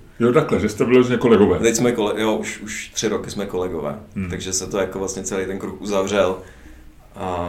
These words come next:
Speaker 2: a dneska, dneska jsme kolegové, přesně tak.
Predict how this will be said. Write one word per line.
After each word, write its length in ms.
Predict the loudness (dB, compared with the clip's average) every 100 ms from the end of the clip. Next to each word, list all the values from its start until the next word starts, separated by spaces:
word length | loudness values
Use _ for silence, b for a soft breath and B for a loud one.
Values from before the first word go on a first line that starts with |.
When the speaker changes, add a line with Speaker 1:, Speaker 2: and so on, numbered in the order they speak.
| -6 -8 -12 -16 -18
Speaker 2:
a 80 | -14
dneska, 240 | -12 -8 -8
dneska 280 | -8 -12 -14 -16 -18
jsme 280 | -14 -14 -12
kolegové, 380 | -12 -12 -12 -14 -18
přesně 300 | -20 -18 -18
tak. 140 | -20